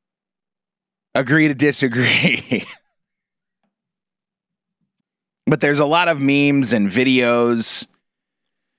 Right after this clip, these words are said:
sound bites being brought up on podcasts,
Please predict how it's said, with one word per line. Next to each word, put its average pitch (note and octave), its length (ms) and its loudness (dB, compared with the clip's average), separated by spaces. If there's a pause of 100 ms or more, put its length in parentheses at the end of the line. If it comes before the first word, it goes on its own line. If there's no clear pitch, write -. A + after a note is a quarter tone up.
(300)
sound D#3 400 0
bites C3+ 300 -2
being C3 280 -2
brought B2 220 2
up B2 160 -2
on G2+ 340 -2 (640)
podcasts, A#2+ 960 -2